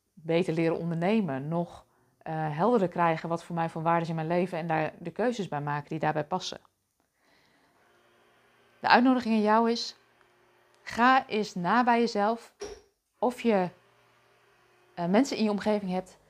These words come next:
die je zouden kunnen helpen om de zaag scherp te houden. Mocht je die in je omgeving niet hebben, weet dat wij je daar ook graag bij zouden willen helpen. En het enige wat je daarvoor hoeft te doen is een persoonlijk adviesgesprek aan te vragen. Ehm, dat kun je doen op w w w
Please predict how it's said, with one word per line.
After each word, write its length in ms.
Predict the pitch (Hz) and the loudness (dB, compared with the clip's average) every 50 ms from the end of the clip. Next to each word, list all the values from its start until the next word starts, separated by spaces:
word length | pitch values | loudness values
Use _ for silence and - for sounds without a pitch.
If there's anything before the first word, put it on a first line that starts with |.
| _ _ _ - | _ _ _ -4
die 220 | 165 208 220 220 | 0 2 2 2
je 80 | 214 202 | 4 4
zouden 260 | - 202 202 196 196 | 4 4 4 4 2
kunnen 240 | - 185 185 175 160 | -2 -2 -2 -2 0
helpen 420 | 165 185 220 240 233 - - - | 2 2 2 2 0 -2 -4 -2
om 320 | 165 180 185 185 180 175 - - _ _ _ _ | 0 0 0 0 -2 -4 -8 -12 _ _ _ _
de 80 | - 170 | -8 -2
zaag 240 | - 208 208 208 - | 2 2 2 2 0
scherp 260 | - - 131 110 - | -4 -6 -8 -8 -8
te 80 | - | -8
houden. 300 | 143 147 147 147 135 143 - _ _ _ _ _ _ _ _ - _ _ _ _ - _ _ _ _ _ | -8 -8 -8 -10 -12 -16 -20 _ _ _ _ _ _ _ _ -20 _ _ _ _ -20 _ _ _ _ _
Mocht 200 | - 226 247 - | -2 -2 0 2
je 60 | 247 | 2
die 100 | 226 226 | 2 2
in 80 | 208 208 | 2 0
je 60 | 190 | 0
omgeving 400 | 180 170 - 196 180 170 165 156 | -2 -2 0 0 0 0 -2 -2
niet 160 | 175 233 240 | -2 -2 -2
hebben, 280 | - 214 202 214 214 190 | -2 -4 -4 -4 -2 0
weet 340 | 170 190 202 208 208 - - | 0 0 0 0 -2 -6 -6
dat 200 | 185 170 170 - | -6 -6 -2 0
wij 160 | 175 170 180 | 0 0 2
je 60 | 180 | 2
daar 120 | 170 - | 2 2
ook 120 | - 170 - | 0 -2 -2
graag 180 | - 208 202 | -2 -4 -2
bij 120 | - 202 202 | -2 -2 0
zouden 260 | 196 196 196 196 190 | 0 2 2 2 0
willen 180 | 196 196 185 170 | 0 -2 -2 -2
helpen. 380 | 175 180 190 185 - 226 262 _ _ _ _ _ _ _ _ _ _ _ | -2 -4 -4 -6 -8 -12 -14 _ _ _ _ _ _ _ _ _ _ _
En 300 | - 185 185 185 185 185 | -2 0 2 2 2 0
het 120 | - - | 2 4
enige 280 | 208 202 220 226 220 220 | 4 4 4 4 2 0
wat 100 | 208 208 | 0 0
je 60 | 190 | 2
daarvoor 280 | 190 190 190 190 196 | 4 4 4 2 -2
hoeft 120 | 190 185 - | -4 -6 -6
te 80 | - | -6
doen 280 | 165 175 202 214 214 214 | -4 -4 -2 -2 -2 -4
is 200 | - 185 180 - | -6 -6 -6 -4
een 200 | 190 190 185 175 | -4 -4 -4 -4
persoonlijk 340 | - 175 - - 180 175 - | -6 -4 -4 -4 -2 -2 -4
adviesgesprek 640 | - - - 202 190 - - - - 151 151 - - | -6 -6 -6 -8 -8 -8 -10 -8 -6 -6 -6 -6 -8
aan 180 | - 147 151 147 | -10 -8 -8 -10
te 100 | - - | -12 -8
vragen. 480 | - 151 147 147 147 147 - 220 262 - _ _ _ _ _ _ _ _ _ _ _ _ _ | -6 -4 -2 -2 -4 -6 -8 -10 -12 -14 _ _ _ _ _ _ _ _ _ _ _ _ _
Ehm, 220 | - 165 165 165 | -8 -8 -6 -6
dat 160 | 170 170 - | -6 -8 -2
kun 100 | - 226 | 2 2
je 80 | 214 202 | 4 4
doen 240 | 196 208 202 - - | 4 2 0 0 -2
op 180 | - 170 160 | -2 -2 -2
w 40 | 156 | -2
w 280 | 151 165 190 202 196 185 | 0 2 2 2 2 0
w 220 | 180 175 170 170 | 0 0 0 -2